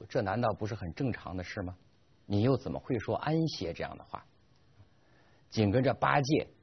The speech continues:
就接着唐僧的这个话就说了，他说呀：“大哥呀，你这一个人空身的走路，你比不得我，是吧？我趁着这个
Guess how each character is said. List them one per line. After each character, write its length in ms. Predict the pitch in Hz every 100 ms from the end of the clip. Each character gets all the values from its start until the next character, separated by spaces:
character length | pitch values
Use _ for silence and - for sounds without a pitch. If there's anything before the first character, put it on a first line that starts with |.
| _ _ _
就 160 | 117 95
接 340 | - 120 113
着 100 | 90
唐 300 | - - 110 143
僧 180 | 175
的 80 | 170
这 80 | 92
个 100 | -
话 220 | - 80
就 100 | 73 64
说 240 | - 62
了， 80 | 62 - - - _ _ _
他 140 | -
说 160 | 104 107
呀 140 | 82 - - _ _ _ _
：“大 160 | 117
哥 200 | 92 110 101
呀， 140 | - - _ _ _ _
你 220 | 131 131
这 180 | 180 147
一 340 | 110 110 185
个 160 | 196 151
人 320 | 90 85 - - _ _ _ _ _ _ _ _ _ _
空 360 | - 202 196 185
身 200 | 185 170
的 80 |
走 300 | 123 101 65
路， 220 | 78 110 - _ - - _ - - - -
你 180 | 127
比 220 | 143 90 90
不 180 | 135
得 100 | 131
我， 400 | 156 107 - - - _ -
是 80 |
吧？ 160 | 69 - _ _ _ _ _
我 320 | 104 107 107 107 -
趁 140 | 143 131
着 180 | 120 - _ _ _
这 100 | -
个 80 | 107